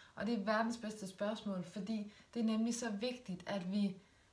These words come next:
fatter, at det der hamsterhjul, vi selv får skabt, det intet godt gør for os. Altså det der med, at du overstår det, du skal,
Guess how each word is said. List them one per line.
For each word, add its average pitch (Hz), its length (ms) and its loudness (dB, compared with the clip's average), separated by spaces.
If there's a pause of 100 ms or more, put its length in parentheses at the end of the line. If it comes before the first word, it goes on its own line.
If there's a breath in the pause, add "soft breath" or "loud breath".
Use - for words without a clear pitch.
(600 loud breath)
fatter, 214 580 -2
at 202 240 -6
det 233 100 -2
der 214 120 -2
hamsterhjul, 196 800 -2
vi 190 40 -6
selv 214 280 -6
får 196 120 -10
skabt, - 480 -4 (380 loud breath)
det 226 80 -2
intet 226 440 2
godt 190 240 -4
gør 185 140 -2
for 208 160 -4
os. 180 400 -2
Altså 185 260 -8
det 208 180 -4
der 202 180 0
med, 190 360 2
at 190 240 -8
du 190 180 -4 (360 loud breath)
overstår 220 520 2
det, 196 200 -4
du 208 60 -4
skal, 202 420 -4